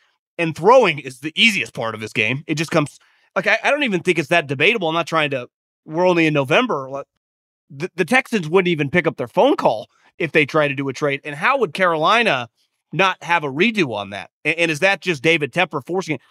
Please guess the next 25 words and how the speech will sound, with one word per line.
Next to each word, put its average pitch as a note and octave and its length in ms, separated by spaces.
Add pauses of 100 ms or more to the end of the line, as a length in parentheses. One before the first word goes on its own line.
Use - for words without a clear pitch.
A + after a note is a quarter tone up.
(100)
'Cause - 140
I'd - 100
say F#4+ 80
the B3+ 80
Houston G#3 320
Texans, F#3 440 (440)
who F3+ 300
also D#3+ 400
really D#3+ 240
like D#3 200
Bryce D#3+ 300
Young, D#3+ 300 (240)
sometimes E3 440
you D#3+ 80
need E3 140
a D#3+ 40
little D#3 160
luck. E3 280
Hell, D3+ 200
the B2+ 120
Chargers E3 400
would D3 140
have C3 80
taken C3 320
Tua. G#2+ 260